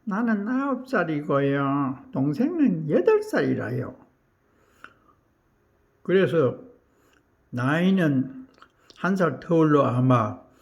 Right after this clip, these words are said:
그 아홉 살, 이 여덟 살이라고 알고 대답을 했습니다. 그래도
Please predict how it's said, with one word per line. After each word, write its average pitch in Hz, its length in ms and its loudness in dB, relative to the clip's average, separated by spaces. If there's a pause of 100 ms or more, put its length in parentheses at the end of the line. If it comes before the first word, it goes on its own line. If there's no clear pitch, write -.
(480)
그 113 500 -8 (180)
아홉 143 420 -2
살, 117 460 -2 (840)
이 107 460 -10
여덟 151 240 4
살이라고 120 960 0 (500)
알고 117 880 -4 (640)
대답을 113 540 -4
했습니다. 101 800 -8 (2750)
그래도 143 840 2